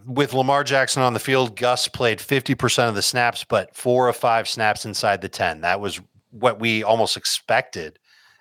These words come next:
ever since J K Dobbins went down, but it took a while for that to happen. Uh, Justice had fifty percent of the snaps, obviously, too.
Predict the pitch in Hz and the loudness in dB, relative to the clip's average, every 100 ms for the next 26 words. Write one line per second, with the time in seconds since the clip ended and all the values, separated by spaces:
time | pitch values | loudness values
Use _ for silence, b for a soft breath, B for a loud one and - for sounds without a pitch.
0 | - 117 110 - 113 - 117 - 104 107 | -4 0 2 0 -2 -2 0 0 0 0
1 | 107 95 92 110 92 92 - 127 123 101 | 0 -4 -2 0 0 -4 -4 -2 0 2
2 | 98 92 104 95 95 90 104 104 92 82 | 2 0 0 0 2 2 2 0 -4 -14
3 | _ _ _ _ _ - 104 101 92 - | _ _ _ _ _ -4 0 0 0 -2
4 | 151 - 117 123 101 117 - 107 131 104 | 0 0 -2 -2 -2 -4 -6 -8 -6 -4
5 | 107 101 104 87 - 90 85 - 90 - | -4 -6 -2 -2 0 -2 -2 -6 -6 -2
6 | 131 123 | 0 -2